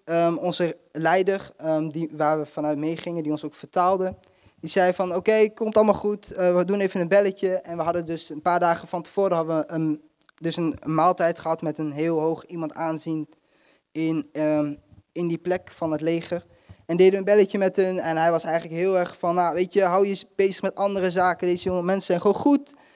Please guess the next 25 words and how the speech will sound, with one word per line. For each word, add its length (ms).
Doe 120
niks 300
verkeerd, 460
doe 100
niks 300
geks, 480
doe 180
niet, 520
ehm, 580
ja, 360
doe 120
helemaal 200
geen 140
gekke 280
dingen. 240
Dus, 320
nou, 240
doe 160
maar 120
andere 260
dingen." 180
En 100
was 100
het 100
eigenlijk 440